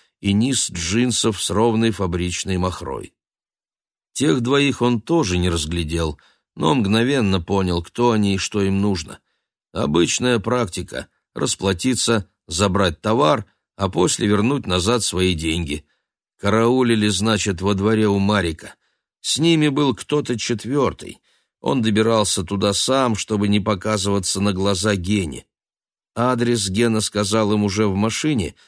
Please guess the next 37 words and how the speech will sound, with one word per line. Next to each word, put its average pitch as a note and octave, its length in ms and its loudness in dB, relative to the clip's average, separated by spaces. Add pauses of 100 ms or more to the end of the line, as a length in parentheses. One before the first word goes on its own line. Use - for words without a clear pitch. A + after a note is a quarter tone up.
(240)
поэтому A#2+ 500 0
и A#2+ 60 2
зарулили A#2+ 600 2
на F#2 140 0
заправку. G2 680 -4 (460)
Кто-то - 340 0
из F#2 180 0
них F#2+ 200 -2
вышел, B2 460 0 (320)
позвонил B2+ 520 2
этому G2 360 0
кадру C3 420 -2
и A2 120 -4
сообщил, G#2 540 0
куда G2+ 220 -2
ехать. D2+ 520 -6 (600)
Он A#2+ 220 2
дежурил A2+ 600 2
у G#2+ 100 -2
подъезда. G#2 680 -2 (340)
Потом, G2 440 0
пользуясь G#2 520 0
тем, A#2 200 0
что G2+ 280 -4
Жохов F#2+ 460 -2
не G2+ 120 0
знает G2 400 0
его G2 200 0
в F#2 60 0
лицо, B2 440 0 (360)
спокойно D#3 560 0
вошел A2 340 2
вслед A2 300 0
за F#2+ 160 2
ними G#2 260 4
в F2 80 -2
метро, D3+ 460 2